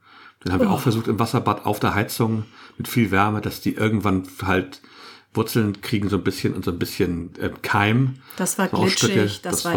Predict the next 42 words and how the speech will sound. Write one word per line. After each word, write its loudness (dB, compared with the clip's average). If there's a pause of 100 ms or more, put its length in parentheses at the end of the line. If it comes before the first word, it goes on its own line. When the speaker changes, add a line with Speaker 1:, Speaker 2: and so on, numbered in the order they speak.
Speaker 1:
war 2
Speaker 2:
eklig, -2
Speaker 1:
Und -4
die 0
Speaker 2:
das 0
Speaker 1:
waren 2
auch 0
matschig 0
nachher, -2
das -4
hat -2
überhaupt -4
gar 2
nicht -2
geklappt. -4
Ich -4
Speaker 2:
Bäh. 0
Speaker 1:
würde 0
das -2
gerne 0
mal -4
probieren. 0 (600)
Vielleicht -2
versuchen 0
wir 2
mal 2 (180)
einen -6
Versuch -4
nächste 0
Woche. 0 (840)
Ist -10
vielleicht -2
noch 2
nicht -6
zu -6
spät, -2
Speaker 2:
Ja. 4
Speaker 1:
weil 0
so -2
ein -4
bisschen 0
Ingwer 2